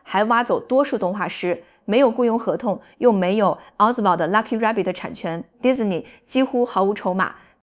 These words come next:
直到二零零六年，Bob Iger 才通过涉及 Al Michaels、E S P N与N B C的交换取回角色。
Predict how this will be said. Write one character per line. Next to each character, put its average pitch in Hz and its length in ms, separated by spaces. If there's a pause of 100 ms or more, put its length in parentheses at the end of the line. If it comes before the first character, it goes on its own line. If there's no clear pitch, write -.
(140)
直 208 120
到 214 140
二 226 160
零 220 120
零 190 140
六 233 160
年， 165 320 (120)
Bob 220 200
Iger 208 400 (140)
才 - 160
通 226 240
过 202 240 (160)
涉 233 200
及 190 240
Al 214 240
Michaels、 214 560 (220)
E 240 140
S 240 240
P 220 180
N 226 220
与 185 140
N 220 180
B 226 100
C 220 160
的 190 100
交 214 240
换 208 220
取 - 140
回 185 160
角 160 180
色。 - 280